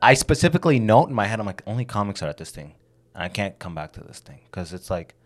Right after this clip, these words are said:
it's good that first thing, that first time you try a bunch of new stuff 'cause the comics hasn't even, haven't even heard it. So for that moment, they're just as good as real people 'cause it's new.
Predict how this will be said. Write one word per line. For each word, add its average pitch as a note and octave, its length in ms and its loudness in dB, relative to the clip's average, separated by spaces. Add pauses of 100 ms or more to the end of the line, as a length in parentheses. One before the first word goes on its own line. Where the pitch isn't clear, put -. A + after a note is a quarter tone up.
(500)
it's D3 180 0
good E3 280 6
that D#3+ 220 6
first E3+ 260 0
thing, E3 240 0
that A#2 200 4
first D#3+ 300 0
time C#3 200 0
you B2 80 2
try B2 220 4
a A#2+ 60 8
bunch A#2 260 0
of G#2+ 60 -2
new G#2+ 160 0
stuff C#3 360 4 (280)
'cause B2 140 0
the A#2+ 80 4
comics F3+ 360 6
hasn't C3 220 4
even, A#2+ 100 2
haven't C3 220 4
even A2 140 0
heard G#2 240 2
it. D#2+ 160 -8
So B2 120 2
for A#2+ 140 2
that C3 160 6
moment, C3+ 400 2 (180)
they're A#2+ 220 2
just A#2+ 260 0
as G#2+ 100 -2
good G#2 140 2
as F#2 100 0
real G2 180 0
people A2 300 -4
'cause G2 200 -6
it's F2 120 -8
new. A2+ 340 0